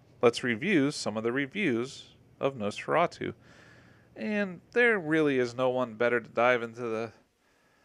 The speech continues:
depths of a film and extract deep philosophical notes and break down all the emotional beats than official reviewer of this here podcast,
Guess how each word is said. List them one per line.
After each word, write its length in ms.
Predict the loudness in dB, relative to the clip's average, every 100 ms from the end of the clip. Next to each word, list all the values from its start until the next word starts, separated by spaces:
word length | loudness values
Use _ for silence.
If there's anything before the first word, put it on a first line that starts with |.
| _ _ _ _ _ _ 2
depths 360 | 10 10 8 -2
of 140 | -2
a 60 | -4
film 400 | -2 -4 -2 -4
and 80 |
extract 480 | -6 0 4 4 2
deep 180 | -8 -12
philosophical 800 | -2 -2 0 -2 -2 -4 -10 -8
notes 380 | 0 2 2 -2
and 100 | 0
break 180 | 2 2
down 160 | -2
all 140 | -2 -2
the 80 |
emotional 500 | 0 2 2 2 -4
beats 360 | -4 -4 -4 -4
than 160 | -4 -4
official 420 | -2 -2 0 0
reviewer 400 | 0 0 0 2
of 240 | 0 0
this 240 | 2 0 0
here 240 | 2 2
podcast, 800 | 2 2 2 2 -2 -4 -4